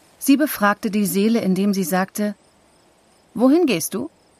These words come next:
Durch eine Schlechtigkeit wirst du beherrscht, und sie aber beherrschte dich, richte nicht." Und die Seele sprach: "Warum richtest du mich,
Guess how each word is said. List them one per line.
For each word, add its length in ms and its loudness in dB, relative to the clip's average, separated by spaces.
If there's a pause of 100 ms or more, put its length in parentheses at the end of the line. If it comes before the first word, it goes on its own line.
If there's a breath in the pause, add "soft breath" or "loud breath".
(640)
Durch 240 2
eine 220 4
Schlechtigkeit 760 -2
wirst 220 -4
du 60 -2
beherrscht, 720 0 (460 soft breath)
und 200 2
sie 160 -2
aber 200 4
beherrschte 500 0
dich, 280 -6
richte 340 -2
nicht." 360 -6 (1160)
Und 180 -4
die 80 -2
Seele 320 0
sprach: 480 -4 (840)
"Warum 340 -4
richtest 520 -8
du 80 -2
mich, 360 -2